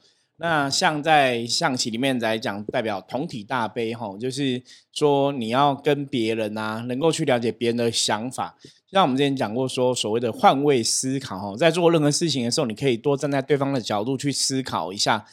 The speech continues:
然后就可以去了解说，诶，对方为什么会这样做，对方会这样子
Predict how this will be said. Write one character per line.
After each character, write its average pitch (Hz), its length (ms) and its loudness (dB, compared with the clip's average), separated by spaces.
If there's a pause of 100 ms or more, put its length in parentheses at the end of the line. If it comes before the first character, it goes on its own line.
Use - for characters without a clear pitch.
(260)
然 120 160 -4
后 127 500 2 (120)
就 160 100 2
可 139 140 2
以 110 100 2
去 135 160 -2
了 113 240 0
解 117 140 -2
说， 117 300 -2
诶， 151 100 2
对 175 120 -2
方 170 140 4
为 175 60 -2
什 131 100 -6
么 107 60 -4
会 113 80 -4
这 147 80 2
样 123 160 2
做， 123 180 0
对 151 140 0
方 143 160 -2
会 139 80 -4
这 139 100 0
样 120 140 -2
子 107 260 -6